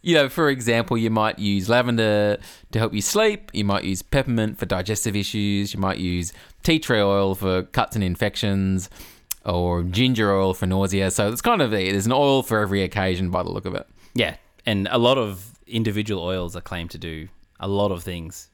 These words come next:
Speaker 2: in, for a lot of different body systems. So I'm not sure how it works, but
Speaker 1: Um,
Speaker 2: that's the
Speaker 1: and
Speaker 2: claim.
Speaker 1: and so the, the, I guess what you might call the, the theory of change is, is that these oils come in through the nose or through the bloodstream, and they get ingested into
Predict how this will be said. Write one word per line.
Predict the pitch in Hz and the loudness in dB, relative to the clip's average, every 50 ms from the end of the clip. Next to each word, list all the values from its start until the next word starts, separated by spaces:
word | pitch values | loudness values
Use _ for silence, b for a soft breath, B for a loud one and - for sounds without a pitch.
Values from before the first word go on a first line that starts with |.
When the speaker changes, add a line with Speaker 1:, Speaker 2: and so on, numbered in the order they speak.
| _ - | _ -14
Speaker 2:
in, | 87 87 82 | -12 -12 -12
for | - - | -10 -10
a | 92 87 | -8 -6
lot | 92 92 | -6 -8
of | 85 82 | -8 -8
different | 82 87 - 90 85 87 | -10 -12 -10 -10 -10 -10
body | 85 85 85 85 82 | -10 -10 -10 -10 -12
systems. | - - 85 - - - 78 90 - | -12 -12 -14 -14 -14 -14 -14 -14 -12
So | 87 82 82 85 85 b b b b b b b b b b b b _ | -10 -10 -10 -10 -12 b b b b b b b b b b b b _
I'm | - 104 | -8 -8
not | - 85 - | -6 -6 -8
sure | - - 87 85 85 | -10 -10 -8 -8 -10
how | 85 80 78 82 | -10 -10 -12 -12
it | 82 | -12
works, | 82 82 85 - - - - _ _ _ - | -14 -16 -16 -18 -20 -20 -20 _ _ _ -18
but | - - - - - - - | -18 -16 -16 -18 -18 -12 -6
Speaker 1:
Um, | - 95 85 85 80 80 - - - | -4 -2 -2 -2 -4 -6 -8 -10 -12
Speaker 2:
that's | 92 92 - | -12 -6 -4
the | 147 | -4
Speaker 1:
and | - - | -4 -4
Speaker 2:
claim. | - 101 87 80 76 76 - - - - - b b b b b b - | -6 -8 -10 -10 -10 -14 -18 -20 -20 -20 -20 b b b b b b -4
Speaker 1:
and | 143 135 | -2 0
so | 165 156 | 2 2
the, | 143 143 | 2 2
the, | 139 135 131 127 123 120 117 117 113 110 107 107 - - _ _ _ _ | 2 2 2 4 4 6 4 4 4 2 0 -4 -8 -14 _ _ _ _
I | - 117 | -2 0
guess | 113 117 110 - - | 2 2 0 0 0
what | 139 104 - | -2 0 0
you | 113 | 2
might | 104 104 - - | 0 0 -2 -2
call | - 120 107 104 95 | -2 0 0 0 2
the, | 92 101 95 | 2 0 0
the | 95 110 104 | 0 0 -2
theory | - - - - 226 247 233 196 160 127 | -2 0 0 0 2 4 4 4 4 2
of | 117 92 | 2 0
change | - - 123 104 104 104 104 98 92 | 0 0 0 2 2 2 2 0 0
is, | 98 95 90 | 0 0 0
is | 98 92 90 | 0 0 0
that | 98 98 - - 95 | 0 -2 -2 -2 -2
these | 101 98 92 90 - - | 0 0 0 -2 -2 0
oils | 127 127 127 123 117 110 98 - - - _ _ _ | 2 2 4 4 2 0 -2 -6 -10 -14 _ _ _
come | - 156 175 180 175 | 0 0 2 4 2
in | 170 165 160 160 156 | 2 2 2 0 -2
through | - - 120 107 | -2 0 0 0
the | 101 104 | 2 2
nose | 104 113 117 120 117 117 117 101 107 | 2 4 4 4 4 2 2 2 2
or | 98 90 | 0 0
through | - - 104 92 | 0 -2 -2 -2
the | 92 | 0
bloodstream, | 95 113 107 101 - - - 110 104 101 101 101 101 98 98 B B B B B B B B _ _ - | 0 0 0 0 -2 -2 -2 0 0 2 2 2 2 0 0 B B B B B B B B _ _ -6
and | - 95 95 95 95 90 90 | -2 0 0 0 0 0 2
they | 95 95 92 95 95 87 | 2 2 2 2 0 0
get | 92 101 95 | 0 0 2
ingested | 95 95 95 80 82 98 110 120 113 - - - 113 107 101 101 | 2 0 0 0 0 0 2 0 0 -2 -4 -2 0 0 2 2
into | 98 98 98 87 - - 107 98 95 95 95 92 92 92 92 | 2 0 0 -2 -2 -2 0 0 2 2 2 0 0 -2 -4